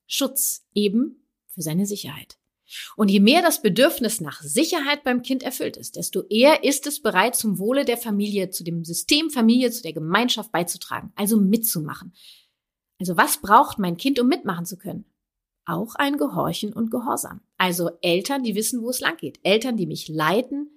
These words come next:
und führen und denen ich folgen kann. Denn Sicherheit ist ein Bedürfnis der Kinder und für die Erfüllung braucht es eine Führung.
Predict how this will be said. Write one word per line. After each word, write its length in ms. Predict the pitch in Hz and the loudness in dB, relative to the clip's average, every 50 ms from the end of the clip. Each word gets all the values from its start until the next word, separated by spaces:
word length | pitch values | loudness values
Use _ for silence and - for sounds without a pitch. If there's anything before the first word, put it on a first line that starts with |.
| _ _ _ _ _ _ _ _ _ _ | _ _ _ _ _ _ _ _ _ _
und 160 | 233 247 233 | -2 0 0
führen 600 | - - - 196 180 170 156 170 180 202 - _ _ | 0 -4 -4 -4 -4 -2 -2 -4 -4 -4 -6 _ _
und 120 | - 190 | -2 0
denen 140 | 180 190 202 | 2 2 2
ich 160 | 226 220 - | 2 0 -4
folgen 320 | - - 170 156 - - 151 | -4 -4 -4 -4 -4 -8 -12
kann. 280 | - - - - - - _ _ _ _ _ _ _ _ - - - _ _ _ _ _ _ _ _ _ _ _ - | -12 -12 -12 -12 -12 -14 _ _ _ _ _ _ _ _ -20 -20 -20 _ _ _ _ _ _ _ _ _ _ _ -6
Denn 140 | 160 147 | -4 -2
Sicherheit 480 | 143 202 254 262 - 285 269 262 262 262 | 4 4 4 4 4 2 2 2 0 2
ist 240 | - 294 294 - - | 2 0 0 2 2
ein 140 | 240 254 240 | 2 2 2
Bedürfnis 480 | 240 185 233 240 240 - 247 226 226 | 4 4 4 2 2 2 -2 -2 0
der 100 | - 208 | -2 -2
Kinder 420 | 202 - - 220 220 202 185 170 - | -2 0 0 0 0 2 0 0 0
und 180 | - 185 180 | -2 -4 -4
für 140 | - - 185 | -6 -10 -8
die 120 | 180 - | -8 -6
Erfüllung 480 | - - - - 269 285 320 320 311 302 | -6 -4 -4 0 2 2 2 2 0 -4
braucht 480 | - - 175 202 254 269 269 - - _ | -4 4 8 8 8 8 4 -4 -6 _
es 340 | - 226 226 - - - _ | -2 -2 -2 -2 -6 -6 _
eine 280 | 180 185 190 196 196 | -4 -2 -2 -4 -6
Führung. 500 | - - - - 180 143 - 156 - - | -8 -10 -10 -10 -10 -10 -10 -14 -18 -20